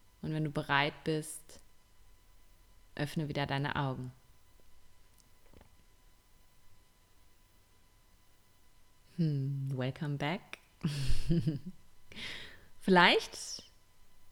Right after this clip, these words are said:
hat's jetzt schon funktioniert bei dir. Vielleicht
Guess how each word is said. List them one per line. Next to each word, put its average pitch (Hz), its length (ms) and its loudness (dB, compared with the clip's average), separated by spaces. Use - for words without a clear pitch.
hat's - 340 2
jetzt 226 260 2
schon 269 200 -2
funktioniert 170 760 0
bei 208 120 2
dir. 226 300 -2
Vielleicht 180 560 6